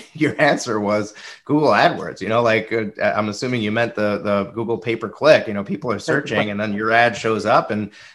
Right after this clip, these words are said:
and, you know, and they click it and, and now they're, they're checking out your firm or they're calling your firm. Um, and, you know, and I don't wanna go into the, the details of the marketing. I think that we have much more important things to focus on in this, in this interview,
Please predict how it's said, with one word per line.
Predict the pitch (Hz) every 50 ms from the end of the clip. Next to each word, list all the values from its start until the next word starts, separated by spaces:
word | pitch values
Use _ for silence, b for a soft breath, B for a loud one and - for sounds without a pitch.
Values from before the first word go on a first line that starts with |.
| B -
and, | 107 107 101 98 101 101 - -
you | 120 107
know, | 98 92 98 101
and | 101 101
they | 98 101
click | 98 - - 117 117 -
it | 156 156 143 113
and, | 107 104 101 101 98 -
and | 101 101 98
now | 104 107 107
they're, | 104 107 104 98 101 98 - _
they're | 98 104 101 98 95
checking | - - - 113 - - 101 98
out | 101 101 101 -
your | - 98 95
firm | - - 120 127 131 123 117 104
or | 92 92
they're | 92 90
calling | - - - 123 123 117 113
your | 107 104
firm. | 104 - 117 110 107 107 104 104 B B B B B B -
Um, | - 101 98 95 95 92 90 90 90 87 - _ _ _
and, | - 110 104 101 98 98 85 101
you | 104
know, | 95 95
and | 98 101
I | 123 135 147
don't | 151 135
wanna | 123 117 110
go | 101 110 107
into | 107 104 101 -
the, | 95 98 95 92 - -
the | 98 98 95
details | 87 90 110 110 - - 104 98
of | 90
the | 95 90
marketing. | 90 95 98 95 - - 165 160
I | 156
think | - 104 104 101
that | - 98
we | 95 98
have | 95 98 92 92 90 b b b b b b _
much | 95 104 131 139 139 -
more | 127 117 113
important | 107 101 101 110 113 82 104 101 -
things | 113 101 98 92 -
to | 95
focus | - - 117 120 120 113 101 -
on | 104 98 95 95 95 95
in | 98 101
this, | 98 95 92 - - -
in | - 107
this | 101 90 -
interview, | - 120 143 147 117 98 98 95 92